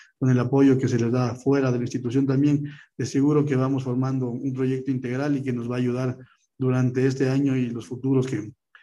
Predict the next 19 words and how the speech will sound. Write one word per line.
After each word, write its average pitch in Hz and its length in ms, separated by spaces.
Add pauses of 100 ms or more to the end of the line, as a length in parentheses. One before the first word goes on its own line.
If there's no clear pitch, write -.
(380)
haremos 131 380
que 131 120
el 123 120
AUCAS 131 680
pelee 131 340
cosas 135 300
importantes 131 560
y - 40
siga 127 240
estando 127 560 (320)
vigente. 120 460
Entonces, 117 960
la 123 160
respuesta 143 560
de 120 220 (180)
si - 160
vienen 147 380
a 131 40
suplir 143 680